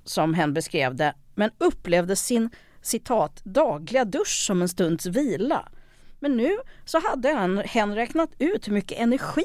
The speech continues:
den där duschen kräver. Eh, och på allvar, att den,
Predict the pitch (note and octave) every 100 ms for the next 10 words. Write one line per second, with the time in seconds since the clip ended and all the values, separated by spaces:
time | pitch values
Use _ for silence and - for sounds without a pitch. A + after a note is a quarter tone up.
0 | B4+ G#4 D#3 B2+ C3 - - - - G#3+
1 | - - - - - - - - - -
2 | B3 A#3 - A#3 E4 E4 D4+ A3+ G3+ C#4
3 | E4+ A#3+ F#3 - - - - - - A#3
4 | C#4 B3+ B3 A#3+